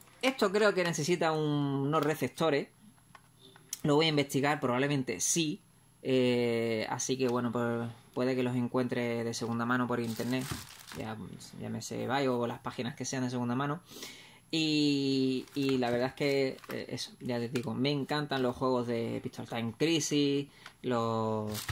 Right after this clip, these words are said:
House of the Dead, todo este tipo de cosas. Entonces, pues, mm, la, no la podía dejar allí. Como veis, un lotecillo. Yo creo que esto es de P S tres,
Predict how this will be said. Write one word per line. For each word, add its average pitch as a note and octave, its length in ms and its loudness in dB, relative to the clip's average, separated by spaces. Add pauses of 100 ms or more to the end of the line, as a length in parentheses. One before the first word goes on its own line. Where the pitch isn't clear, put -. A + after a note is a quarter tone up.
(300)
House A#2+ 220 0
of A2 80 0
the A2+ 100 -2
Dead, B2+ 280 2
todo B2 120 2
este A#2+ 140 -4
tipo A#2+ 180 -2
de A2+ 120 -4
cosas. A2 280 -10 (440)
Entonces, A#2+ 300 -6
pues, G#2+ 440 -4
mm, G#2 400 -4 (1000)
la, C3 180 2 (120)
no C3+ 160 0
la A#2+ 80 0
podía A#2 180 -2
dejar A2+ 200 -8
allí. A#2 140 -6 (140)
Como A2+ 180 -4
veis, A#2+ 160 -4
un A#2+ 180 -2
lotecillo. D#3+ 500 -2 (560)
Yo C#3+ 120 2
creo A3+ 160 2
que G3 60 2
esto A#3 160 -2
es G#3+ 60 2
de F3 80 2
P C3 100 -2
S A2 180 -6
tres, C#4 220 -4